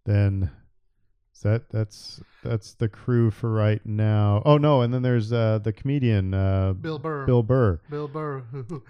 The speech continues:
Speaker 2: who was hila-, it's hilarious that after appearing on this, he had to go back and defend himself 'cause he'd been talking,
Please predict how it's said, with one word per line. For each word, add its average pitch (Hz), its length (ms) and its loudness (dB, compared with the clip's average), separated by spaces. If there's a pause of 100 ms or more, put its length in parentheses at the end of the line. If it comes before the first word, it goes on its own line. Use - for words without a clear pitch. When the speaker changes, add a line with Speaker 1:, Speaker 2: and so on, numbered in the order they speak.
(280)
Speaker 2:
who 165 60 -10
was 156 160 -8
hila-, 180 200 -8
it's 165 120 -12
hilarious 165 480 -6
that 170 180 -8
after 156 500 -10
appearing 160 440 -12
on 156 140 -12
this, 151 240 -14
he 147 60 -12
had 147 160 -12
to 147 80 -16
go 147 160 -12
back 139 440 -16
and 135 380 -16 (380)
defend 151 360 -8
himself 147 500 -12
'cause 127 180 -16
he'd 135 140 -16
been 131 140 -16
talking, 135 640 -18